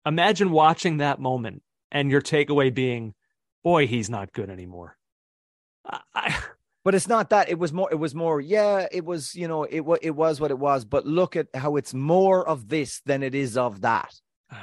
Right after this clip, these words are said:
Speaker 2: You know, it's
Speaker 1: I don't
Speaker 2: more
Speaker 1: know.
Speaker 2: decline than it is. Now, the person I responded, the person,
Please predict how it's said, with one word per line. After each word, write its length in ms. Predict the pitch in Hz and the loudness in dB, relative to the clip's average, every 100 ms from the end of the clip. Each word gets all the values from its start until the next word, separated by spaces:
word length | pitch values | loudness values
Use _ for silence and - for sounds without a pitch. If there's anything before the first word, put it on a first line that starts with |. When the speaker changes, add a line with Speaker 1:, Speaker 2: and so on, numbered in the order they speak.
| - _ _ _ _ _ _ _ _ | -20 _ _ _ _ _ _ _ _
Speaker 2:
You 160 | 135 131 | -2 0
know, 200 | 110 - | -2 -4
it's 120 | 120 | -4
Speaker 1:
I 60 | |
don't 100 | 113 | -2
Speaker 2:
more 200 | 147 165 | 0 0
Speaker 1:
know. 40 | 165 | 0
Speaker 2:
decline 500 | 160 - 143 143 139 | -4 -4 -2 -2 -4
than 140 | 131 | -4
it 80 | 127 | -4
is. 160 | 131 110 | -4 -4
Now, 280 | 170 170 107 _ | 0 0 0 _
the 80 | - | -10
person 360 | - 185 - - | 2 2 2 0
I 60 | 160 | 2
responded, 800 | 147 - 131 135 127 98 98 - _ _ _ _ _ | 2 0 2 2 0 -6 -8 -16 _ _ _ _ _
the 60 | - | -6
person, 600 | - 151 - 135 127 | 0 0 -2 -6 -8